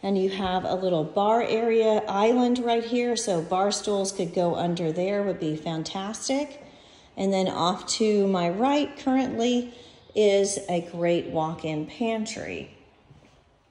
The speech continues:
that keeps going.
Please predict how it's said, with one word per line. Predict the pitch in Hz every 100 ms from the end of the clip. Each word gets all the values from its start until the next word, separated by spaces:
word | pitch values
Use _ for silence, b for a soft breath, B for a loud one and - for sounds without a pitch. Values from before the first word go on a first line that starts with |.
| - - - _ _ _ _ _ _ _ _ _ _ _ _ _ _ -
that | 156 139
keeps | - 147 143
going. | - 240 240 139 - 143